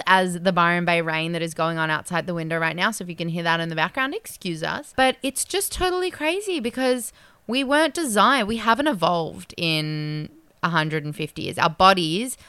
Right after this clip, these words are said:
have not changed. It takes thousands and thousands of years for our bodies to change. We can't handle it this way, and it's not the most successful way of doing things. So why are we doing it? We're purely doing it because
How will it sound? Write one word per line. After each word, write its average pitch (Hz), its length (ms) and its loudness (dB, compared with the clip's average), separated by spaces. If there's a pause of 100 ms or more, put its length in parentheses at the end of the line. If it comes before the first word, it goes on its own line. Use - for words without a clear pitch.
(200)
have 180 200 2
not 180 240 2
changed. 170 400 0
It - 80 -8
takes - 260 -8
thousands 190 800 0
and 170 160 -4
thousands 160 420 -4
of 151 80 -12
years 160 280 -6
for 170 120 0
our 156 80 4
bodies 151 340 -2
to 170 100 -10
change. 127 540 -6 (400)
We 220 160 2
can't 285 320 2
handle 214 360 2
it 185 120 0
this 175 200 -2
way, 339 240 4 (280)
and 392 340 8
it's - 200 -2
not 339 200 4
the 330 80 0
most 320 240 2
successful 320 540 2
way 311 160 6
of 269 80 -2
doing 349 300 -2
things. 214 340 0 (220)
So 240 640 6 (280)
why 220 240 8
are 262 40 6
we 262 100 4
doing 196 300 2
it? - 200 -6
We're 160 120 0
purely 220 600 2
doing 214 280 0
it 269 120 -2
because 165 400 0